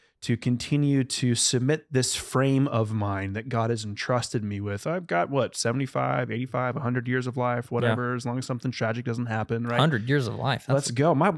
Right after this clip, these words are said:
Speaker 1: my grandmother just turned a hundred and three,
Speaker 2: That's
Speaker 1: dude.
Speaker 2: true.
Speaker 1: Like,
Speaker 2: Your grandma's
Speaker 1: what
Speaker 2: the
Speaker 1: in the
Speaker 2: best.
Speaker 1: world?
Speaker 2: Your grandma's awesome.
Speaker 1: Anyhow, uh, you know what she said to me when she said, I asked her one year, like, I think it was her hundredth birthday. I go, "My mom," I call her my mom, "My mom, what's your secret to a long life?" And she goes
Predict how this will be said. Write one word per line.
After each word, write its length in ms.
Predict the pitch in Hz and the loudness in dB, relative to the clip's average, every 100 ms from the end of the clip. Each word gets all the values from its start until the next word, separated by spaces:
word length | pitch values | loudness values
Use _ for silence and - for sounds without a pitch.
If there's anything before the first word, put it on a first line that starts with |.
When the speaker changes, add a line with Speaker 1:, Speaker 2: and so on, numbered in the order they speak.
| - | -2
Speaker 1:
my 140 | - | -8
grandmother 360 | - 226 220 214 | -2 2 4 4
just 160 | 202 | 2
turned 200 | - 226 190 | 0 2 2
a 20 | |
hundred 300 | 170 240 214 | 2 2 4
and 140 | 170 | 4
three, 420 | - - 156 175 | 2 0 4 6
Speaker 2:
That's 220 | 175 143 120 | 8 6 6
Speaker 1:
dude. 100 | 135 | 6
Speaker 2:
true. 300 | 175 131 - | 6 4 0
Speaker 1:
Like, 80 | 147 | 2
Speaker 2:
Your 80 | 151 | 6
grandma's 180 | 190 - | 8 10
Speaker 1:
what 160 | - | 8
Speaker 2:
the 80 | 208 | 8
Speaker 1:
in 80 | 190 | 8
the 60 | 180 | 6
Speaker 2:
best. 160 | 123 | 4
Speaker 1:
world? 440 | 110 120 151 196 240 | 4 6 6 4 2
Speaker 2:
Your 120 | 147 | 0
grandma's 360 | - 180 151 131 | 2 2 2 2
awesome. 460 | 127 131 - 107 131 | 2 2 0 -2 0
Speaker 1:
Anyhow, 500 | 147 135 107 107 117 - - | 4 4 4 2 -2 -10 -2
uh, 200 | 123 117 | 0 2
you 100 | 131 | 4
know 100 | 165 | 4
what 120 | 247 - | 4 4
she 140 | 185 | 4
said 180 | 147 123 | 4 2
to 80 | 135 | 4
me 160 | 147 | 4
when 160 | 147 131 | 4 2
she 160 | - | 2
said, 380 | 123 - 131 127 | 0 2 2 2
I 80 | 131 143 | 2 2
asked 200 | 139 - | 0 2
her 80 | |
one 160 | 143 143 | 2 2
year, 240 | 147 151 | 2 2
like, 220 | 143 120 117 | 2 0 0
I 20 | |
think 140 | 147 | 0
it 40 | 131 | 0
was 120 | 110 | 0
her 80 | 113 | 0
hundredth 260 | 117 120 | 0 0
birthday. 280 | - 117 127 | -2 -2 -2
I 20 | |
go, 220 | 120 123 - _ | 0 -2 -4 _
"My 180 | 143 196 | 0 2
mom," 280 | 185 151 143 | 4 2 0
I 20 | |
call 160 | 127 120 | -2 -2
her 60 | |
my 100 | 175 | 0
mom, 260 | 190 139 131 - _ - - | -2 -2 -4 -10 _ -20 -4
"My 80 | 180 | 2
mom, 220 | 208 175 | 4 4
what's 200 | 147 240 | 4 4
your 60 | 339 | 2
secret 520 | - - 165 170 135 | 2 4 4 2 0
to 320 | - 131 123 127 | 0 2 4 4
a 60 | |
long 340 | 135 196 127 120 | 2 2 2 2
life?" 300 | 117 113 110 | 2 2 0
And 80 | 139 | -4
she 100 | 151 | 2
goes 360 | 147 135 131 | 6 6 4